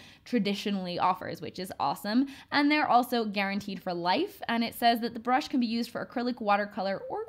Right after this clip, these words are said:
oil, which is wonderful. So yay, nice, versatile all-rounder brush here.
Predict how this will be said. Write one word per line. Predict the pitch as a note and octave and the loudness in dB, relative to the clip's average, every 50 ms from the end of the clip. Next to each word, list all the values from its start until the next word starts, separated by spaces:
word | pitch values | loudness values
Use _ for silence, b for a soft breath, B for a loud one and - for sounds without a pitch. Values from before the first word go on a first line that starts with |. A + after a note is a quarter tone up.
| D5+ - | -6 -4
oil, | F3 E3+ C#3+ G#2 G2+ A2+ - B B B B - | -2 -2 -2 -2 -4 -4 -6 B B B B -10
which | E3 F3+ - F#3 | -10 -8 -6 -6
is | F#3 G#3+ G#3 - - - | -6 -6 -6 -8 -12 -10
wonderful. | E4+ G4+ A4 E4+ A#3+ E3 - A#2+ A2 A#2+ | -8 -6 -4 -4 -6 -6 -6 -8 -8 -8
So | - - - F#3 F#3+ F#3+ F#3+ F#3 - | -8 -6 -4 0 2 2 2 0 0
yay, | - F#3+ F#3 F#3 E3+ D#3+ D#3 | -4 -6 -4 -2 -2 -2 -2
nice, | F3 F#3 F#3+ G3+ G#3 G#3 A#3 - - - B B B B B B B - | -2 -2 0 0 0 0 -2 -4 -6 -16 B B B B B B B -8
versatile | F3+ F#3 G#3 G#3+ G#3 - G#3+ G3+ A3+ G#3 G3+ G3 G3+ G3 - | -4 0 0 0 0 -2 -6 -2 0 2 4 4 4 2 2
all-rounder | - F3 F#3 F#3+ F#3+ F#3 F#3 F3+ F#3 F3+ | 0 0 0 2 4 4 4 2 2 0
brush | D#3+ D3+ E3 D3+ D3+ - - - | -2 0 0 -2 -2 -4 -6 -6
here. | - G#2+ A2 - G#3 A3 | -6 -6 -6 -6 -8 -10